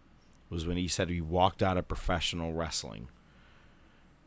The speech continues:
Now, come on, man. Everybody thought that was, what, seven years ago in two thousand and fourteen?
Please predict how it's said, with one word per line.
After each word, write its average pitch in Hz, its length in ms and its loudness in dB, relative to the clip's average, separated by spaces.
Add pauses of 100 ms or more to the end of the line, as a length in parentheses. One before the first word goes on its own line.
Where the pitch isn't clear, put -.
(200)
Now, 120 200 4
come 117 220 2
on, 139 160 8
man. 104 160 6
Everybody 107 340 6
thought 117 320 8
that 120 140 6
was, 110 120 2
what, 135 240 6
seven 123 380 10
years 131 380 8
ago 101 260 8
in 92 140 2
two 135 180 2
thousand 123 440 12
and 95 120 2
fourteen? 117 760 6